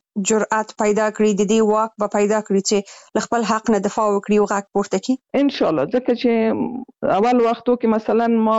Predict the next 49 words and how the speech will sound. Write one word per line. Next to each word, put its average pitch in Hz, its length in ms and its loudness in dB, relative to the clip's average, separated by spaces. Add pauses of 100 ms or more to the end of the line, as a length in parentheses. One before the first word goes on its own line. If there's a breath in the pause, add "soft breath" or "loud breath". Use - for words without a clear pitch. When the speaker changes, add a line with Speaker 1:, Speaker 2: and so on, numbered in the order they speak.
Speaker 2:
درته 214 260 0
وی 185 140 4
چې - 320 -4
خپله 214 300 0
شاید 208 280 0
زه 202 60 0
ډېره 214 340 4
د 175 200 0
داسې 185 260 -2
قضیو 165 420 0
سره - 220 -2
مخ - 100 -8
شوې - 300 -2
یم - 180 0
چې - 180 -2 (540 loud breath)
حتی 196 320 -2
تنها 226 240 0
خو 240 160 -6
سر 233 220 -2
کور 240 100 2
کې - 160 -2
نه 269 140 2
چې 277 180 -2
له 202 80 4
وره 196 460 0
سوء 180 160 2
استفاده - 420 -2
ترې 170 220 -2
کړې - 200 0
وي، 156 160 -2
جنسي - 380 -2
تجاوز 147 420 0
یې - 160 -6
په - 60 -6
کړی - 280 -2
وي. - 100 -4 (420 loud breath)
یعنې 233 240 2
د 220 240 -2
داسې 247 180 -4 (140)
قضیو 220 500 0
موږ 226 300 -4
شاهدان 214 500 2
یو 202 140 -2
چې 208 100 2 (640 loud breath)
خپله 220 420 0
ورور 208 300 2
یې، 156 180 0 (400)
ماما 196 460 2
یې 170 340 -4